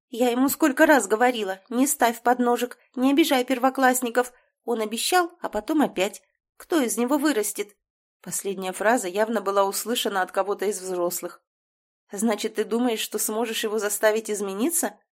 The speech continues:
И именно силой?» «Аня, если человек родился таким, почему он должен меняться?»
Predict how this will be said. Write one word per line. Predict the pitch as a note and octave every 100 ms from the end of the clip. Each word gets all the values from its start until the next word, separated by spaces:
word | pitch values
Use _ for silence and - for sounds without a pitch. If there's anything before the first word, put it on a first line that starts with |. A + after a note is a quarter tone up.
| _ _ -
И | G3+ G#3
именно | - G#3+ G#3 G3+
силой?» | F#3+ C4 F4+ C4 _ _ _ _ _ _
«Аня, | - G#3+ F#3+ E3+ F3 -
если | A#3 C4+ C4
человек | A#3 A#3+ A3+ A#3+ C4+
родился | A3+ G#3+ G#3+ C4 B3
таким, | A#3 G#3+ - F#3+ F#3 _
почему | C4+ C4+ D4+ D4+
он | C#4+
должен | C4+ C4 B3 B3
меняться?» | B3+ A#3 G3 - G3